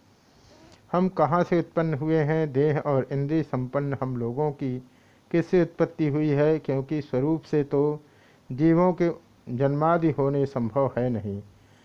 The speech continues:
ऐसी ही ये श्रुतियाँ भी हैं। यह मेधावी आत्मा न उत्पन्न होता है, न मरता है। जीव से रहित होकर यह शरीर ही मरता है, जीव नहीं मरता। जरा मृत्यु ये शरीर के धर्म हैं। हे मैत्रेयी,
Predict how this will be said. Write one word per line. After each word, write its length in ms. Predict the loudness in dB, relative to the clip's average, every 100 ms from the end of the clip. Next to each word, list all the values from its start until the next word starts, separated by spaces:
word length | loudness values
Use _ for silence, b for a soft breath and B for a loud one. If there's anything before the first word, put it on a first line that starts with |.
| b 0
ऐसी 260 | 0 4
ही 220 | 4 6 4
ये 120 | 2
श्रुतियाँ 560 | 0 -6 -4 -2 0
भी 180 | 0 -2
हैं। 280 | -4 -6 -4
यह 200 | 0 2
मेधावी 600 | 2 2 2 0 2 0
आत्मा 460 | 0 -2 -2 -4 -2
न 80 | -2
उत्पन्न 440 | -4 -4 -6 -4
होता 400 | -4 -2 -2 -2
है, 140 | -4 -6
न 80 | -6
मरता 420 | -6 -6 -4 -4
है। 240 | -4 -10 _ b b b b b
जीव 240 | 2 4 4
से 200 | 4 4
रहित 340 | 4 2 2
होकर 320 | 0 2 0
यह 180 | 2 2
शरीर 420 | 2 2 4 2
ही 80 | 2
मरता 440 | 2 0 0 0 0
है, 240 | 0 -2
जीव 240 | -2 -4
नहीं 240 | -2 -4 -2
मरता। 460 | -4 -4 -4 -6 -8 b b b b b
जरा 260 | 2 4 4
मृत्यु 400 | 2 0 2 2
ये 240 | 4 2
शरीर 360 | 2 0 2 0
के 180 | 0 -2
धर्म 360 | 0 -2 -2
हैं। 340 | -4 -6 -10 -18 _ 0
हे 160 | 2
मैत्रेयी, 760 | 2 0 0 0 2 2 0